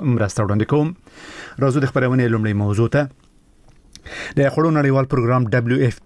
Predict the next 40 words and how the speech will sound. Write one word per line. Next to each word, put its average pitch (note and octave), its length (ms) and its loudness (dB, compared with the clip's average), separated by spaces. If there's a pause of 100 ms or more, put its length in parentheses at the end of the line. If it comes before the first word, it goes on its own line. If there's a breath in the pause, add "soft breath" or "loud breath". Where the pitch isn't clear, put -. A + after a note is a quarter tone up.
پی B2+ 180 4
وایي A#2 320 2
تقریبا B2+ 300 0 (180)
ټول F3 260 0
افغانان G#2+ 400 -2
په A2 120 -4
کافي B2 240 -2
اندازه G2+ 280 0
خواړه G2 400 0
نه G#2+ 140 4
لري A#2+ 180 2
او A2 160 2
اقتصادي A2+ 400 -2
سقوط B2+ 320 -2
به B2+ 120 0
د - 120 -4
طالبانو A#2+ 340 0
تر G#2+ 140 2
واکمنۍ G2+ 500 0
لاندې G#2 260 2
مخ - 120 -6
په G2+ 120 0
زیاتېدونکي G2+ 500 0
ناوړه G2 280 2 (120)
وضعیت F#2+ 440 0 (560 loud breath)
افغانستان G#2+ 540 0
راتلونکي C3+ 580 0
کال C3 280 2
له A#2+ 120 2
یوه G#2 720 2
ناورین G2+ 480 2
سره G#2 560 0
مخامخ G2 640 0
کړي. B2 200 2 (1120 loud breath)
د A2+ 160 2
خوړو A2 260 2
نړیوال G#2+ 400 2
پروګرام C3 420 2
وایي C3 220 2
راتلونکي B2 420 0